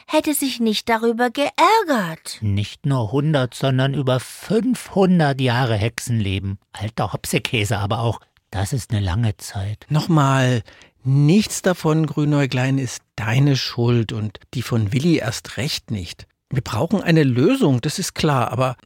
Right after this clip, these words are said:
Speaker 3: erstmal, und Willi, du darfst dich kurz zurücklehnen und schweigen, verraten wir die Lösung der Krümelpreisfrage.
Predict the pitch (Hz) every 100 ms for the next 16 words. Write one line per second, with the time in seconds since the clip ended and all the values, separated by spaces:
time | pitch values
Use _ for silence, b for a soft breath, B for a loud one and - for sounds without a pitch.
0 | - - 151 143 156 160 170 - _ _
1 | _ 156 127 135 170 202 - _ _ -
2 | 143 131 151 - 160 156 - - - -
3 | - - 185 165 - 143 147 151 - 127
4 | 120 - - - 92 110 123 214 247 -
5 | 127 123 151 165 151 143 117 120 143 147
6 | 120 - 135 165 160 - 120 - - 117
7 | 110